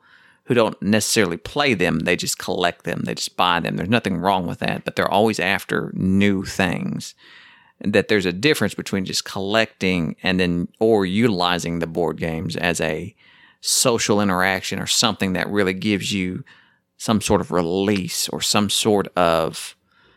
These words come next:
a feeling or attachment to others. It, it, it's different experiences. And you see these people who buy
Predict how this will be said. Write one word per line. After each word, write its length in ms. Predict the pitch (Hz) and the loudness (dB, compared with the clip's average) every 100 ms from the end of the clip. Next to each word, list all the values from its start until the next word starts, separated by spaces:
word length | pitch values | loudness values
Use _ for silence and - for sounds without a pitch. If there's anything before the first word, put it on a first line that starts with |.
| _ _ _ | _ _ _
a 120 | 101 | 0
feeling 880 | - - 165 160 135 123 113 107 - - - | 2 0 2 4 4 4 4 2 -2 -8 -4
or 240 | 98 92 | 0 0
attachment 760 | - - - 123 117 - 101 - | -2 -6 -2 -2 -2 -2 -4 -4
to 160 | 85 - | -8 0
others. 540 | 107 92 52 52 - - | 2 2 -2 -4 -8 -8
It, 160 | 92 - | -6 -4
it, 400 | 95 - 104 113 | -2 0 0 4
it's 200 | 104 - | 2 2
different 400 | 135 147 143 117 | 2 4 4 2
experiences. 880 | - - - 127 104 95 - 95 - | 0 -4 2 4 4 0 -6 -8 -6
And 140 | 127 | -6
you 60 | 127 | -4
see 340 | - - 147 | 0 4 4
these 160 | 123 113 | 4 2
people 320 | 107 107 113 | -2 0 -2
who 140 | 104 | -4
buy 680 | 165 110 107 110 101 90 185 | -4 0 2 2 2 0 -4